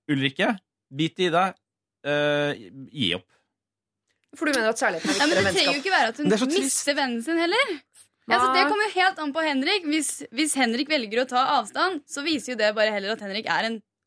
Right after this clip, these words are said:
Speaker 3: har, ikke er den vennen som hun kanskje skulle forvente og skulle ønske hun hadde.
Speaker 2: Men klarer man å være venn med en som er forelsket i en du ikke liker?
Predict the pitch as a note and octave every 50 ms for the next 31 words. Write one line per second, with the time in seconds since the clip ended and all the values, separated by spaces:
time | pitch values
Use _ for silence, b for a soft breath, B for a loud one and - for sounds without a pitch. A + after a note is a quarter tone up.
0 | _ _ - A#3+ A#3 G#3+ A3 B3 B3 A#3+ A3+ F#3+ F#3 G#3 G3+ A3 A3 A3 G#3 F#3+
1 | F#3 G#3 A3 - B3 A#3 G#3+ G#3 G#3+ A3+ A3+ A#3+ A3 G3 G#3 G#3 A3 A3+ A3 -
2 | _ _ _ _ _ _ _ _ _ - A#3+ A#3 A3+ B3+ B3+ A3+ G3 F#3 - A3+
3 | A3 A3 A#3 A3+ A3 - B3 A#3+ A#3 G#3+ - - A3+ B3 C4+ C#4 A3 B3+ E4 A4+
4 | G#4 - - _ _ _ _ _ _ _ _ _ _ - D4+ - F4+ D#4 A#3+ G3
5 | F#3 F#3+ G3+ G#3+ G#3+ A3 A3+ G#3+ G#3 F#3+ F#3 F#3 G#3 G#3 G3 F#3 F#3 G3+ - G#3+
6 | G3 F3+ - G3+ F3 E3+ - - F#3 F3+ F3 F3+ F3+ G3+ F#3+ E3+ D#3 - - D#3+